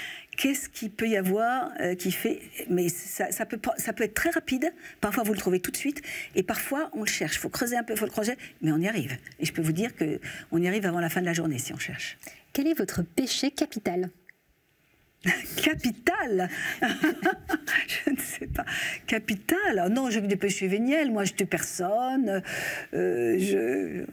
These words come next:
Speaker 2: Alors, votre péché véniel ?
Speaker 1: Des péchés véniels, la gourmand-, euh, la, la gourmandise.
Speaker 2: Ça saute
Speaker 1: Ben,
Speaker 2: pas aux yeux.
Speaker 1: hein,
Speaker 2: Ça
Speaker 1: ça
Speaker 2: saute
Speaker 1: saute
Speaker 2: pas
Speaker 1: pas
Speaker 2: aux
Speaker 1: aux yeux.
Speaker 2: yeux.
Speaker 1: Ah, si. <laughs> Le chocolat réglisse. Si, la gourmandise. Et d'ailleurs, euh, à, à, à ce propos, euh, justement, on avait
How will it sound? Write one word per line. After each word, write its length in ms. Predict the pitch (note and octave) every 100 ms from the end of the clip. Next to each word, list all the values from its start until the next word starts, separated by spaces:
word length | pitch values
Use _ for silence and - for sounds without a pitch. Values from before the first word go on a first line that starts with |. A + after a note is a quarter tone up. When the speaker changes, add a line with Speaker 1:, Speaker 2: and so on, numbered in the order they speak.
| - G#3+
Speaker 2:
Alors, 140 | F#3+
votre 140 | F3+
péché 200 | F#3+ -
véniel ? 380 | F3+ F#3+ F3+ F3+ F#3+
Speaker 1:
Des 120 | F3+
péchés 300 | G3 F#3+ E3
véniels, 240 | E3+ E3
la 80 | D#3+
gourmand-, 260 | D#3+ D#3 -
euh, 140 | C3+
la, 160 | G#2+ F3
la 120 | E3+
gourmandise. 600 | F#3 E3 D#3 C3+ C#3 - C3+ - - _ _ _ _ _ _ _ -
Speaker 2:
Ça 100 | G3+
saute 140 | B3+
Speaker 1:
Ben, 60 | A3
Speaker 2:
pas 80 | A#3+
aux 40 |
yeux. 180 | G#3 F3+ - - - -
Speaker 1:
hein, 180 | A3 - -
Speaker 2:
Ça 100 | G#3+
Speaker 1:
ça 60 |
Speaker 2:
saute 40 | A3
Speaker 1:
saute 80 | G#3+
Speaker 2:
pas 40 |
Speaker 1:
pas 40 | G3+
Speaker 2:
aux 40 |
Speaker 1:
aux 40 |
yeux. 60 | G3
Speaker 2:
yeux. 40 | -
Speaker 1:
Ah, 140 | F3
si. 180 | D3+ - - - F4 - F4 D#4+
<laughs> 560 | - - - - -
Le 60 | -
chocolat 340 | E3 G3 F#3+
réglisse. 260 | F3 F#3+ A#3+ - -
Si, 160 | -
la 100 | A#3+ G#3+
gourmandise. 400 | A#3 A3+ F#3+ F3 - -
Et 80 | F#3+
d'ailleurs, 260 | G#3 C4+ -
euh, 380 | - - G3+ G#3
à, 380 | G3 - G3+ G3
à, 20 |
à 40 | G#3
ce 100 | -
propos, 420 | G#3 F#3+ D4+ G4+ - - _ -
euh, 400 | F3 F3 F3+ - - _ _ _ _
justement, 400 | F3+ E3 B3 E4 -
on 100 | F#3+
avait 340 | F#3 F#3 F3